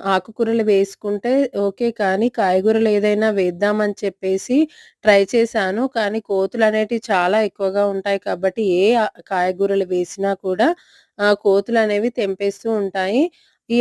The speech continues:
ఆకుకూరల్ని మాత్రం ఎక్కువగా తినవని చెప్పేసి వీటిని నేను వేసుకున్నాను. మా ఇంటి ముందరైతే నేను రకరకాల చెట్లనైతే పెట్టాను. ఇది వైట్ రోజ్ చాలా చక్కగా విచ్చుకుంటున్నాయి.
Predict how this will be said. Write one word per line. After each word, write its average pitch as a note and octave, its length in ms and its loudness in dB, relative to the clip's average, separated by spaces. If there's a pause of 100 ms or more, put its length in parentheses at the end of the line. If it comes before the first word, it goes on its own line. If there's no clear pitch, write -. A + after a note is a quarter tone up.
ఆకుకూరల్ని A#3 600 -2
మాత్రం A#3 420 -2
ఎక్కువగా G3+ 440 0
తినవని G3+ 400 -2
చెప్పేసి G3 520 -4
వీటిని G#3 480 0
నేను F#3+ 260 2
వేసుకున్నాను. F3+ 720 -2 (1400)
మా A3+ 180 4
ఇంటి G#3 240 0
ముందరైతే A3 640 0
నేను A3 240 0
రకరకాల G3 580 -2
చెట్లనైతే G3 640 -4
పెట్టాను. G3 560 -4
ఇది A3 240 0
వైట్ F3+ 400 0
రోజ్ G3+ 260 0 (100)
చాలా F3+ 340 -4
చక్కగా G3 460 -4
విచ్చుకుంటున్నాయి. F#3+ 920 -2